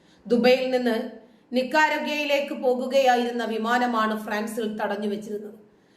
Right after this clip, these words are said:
മുന്നൂറ്റിമൂന്ന് ഇന്ത്യക്കാരായിരുന്നു ഈ വിമാനത്തിൽ ഉണ്ടായിരുന്നതെങ്കിലും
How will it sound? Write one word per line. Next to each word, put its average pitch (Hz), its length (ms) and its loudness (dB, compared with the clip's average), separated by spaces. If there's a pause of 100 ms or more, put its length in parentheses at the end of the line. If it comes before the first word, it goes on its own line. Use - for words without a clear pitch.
(140)
മുന്നൂറ്റിമൂന്ന് 330 680 0
ഇന്ത്യക്കാരായിരുന്നു 285 840 2
ഈ 247 140 -4
വിമാനത്തിൽ 247 600 -4
ഉണ്ടായിരുന്നതെങ്കിലും 226 1120 -4